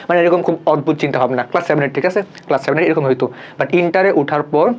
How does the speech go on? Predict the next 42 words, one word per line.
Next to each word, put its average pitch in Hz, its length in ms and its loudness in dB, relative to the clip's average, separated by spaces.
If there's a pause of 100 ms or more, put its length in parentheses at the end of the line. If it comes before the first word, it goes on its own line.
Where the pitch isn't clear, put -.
(300)
যখন 156 160 0
আমি 151 100 0
চিন্তা 165 240 0
করলাম 131 360 0 (200)
যে 139 100 0
না, 131 120 0
আমি 143 240 0
হচ্ছে 143 440 0 (280)
এই 151 280 2 (240)
এক 151 200 0
বছর, 147 280 0
দেড় 139 160 2
বছর 143 220 0
খুব 143 180 -2
ভালো 131 160 2
করে 143 140 0
পড়াশোনা 143 340 0
করতে 156 260 0
পারলে 185 320 2 (260)
আমার 143 300 2 (120)
লাইফটা 147 320 2
এরকম 151 260 2
হবে, 131 220 -2 (240)
ফিউচার 175 380 2
এরকম 156 320 2
হবে। 127 220 -2 (180)
তো 175 80 2
এরকম 165 280 2
একটা 190 180 0
গোল 147 320 2
ফিক্স 165 220 -2
করে 170 160 0
নিলে 180 260 2 (280)
তোমার 175 260 2
জন্য 175 240 2
পড়াশোনাটা 156 640 0 (300)
খুব 151 140 0
বেশি 147 140 2
সুবিধা 147 300 0
হয়, 123 160 -4 (400)
ঠিক 185 120 2
আছে? 202 180 0